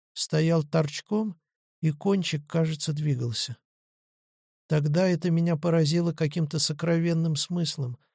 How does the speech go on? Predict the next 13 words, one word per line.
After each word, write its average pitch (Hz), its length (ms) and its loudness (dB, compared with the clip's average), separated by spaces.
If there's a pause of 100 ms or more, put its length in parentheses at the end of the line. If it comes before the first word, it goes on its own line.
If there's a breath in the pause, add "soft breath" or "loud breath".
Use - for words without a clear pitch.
(420)
но 156 100 2
с 147 120 0
тех 147 180 2
пор 202 160 -2
мне 175 220 0
пришлось 160 480 0
видеть, 175 400 -4 (440)
как 151 220 0
в 156 80 0
мирной 180 400 2
испанской 151 580 2
деревне 160 560 2
автобус 170 520 -2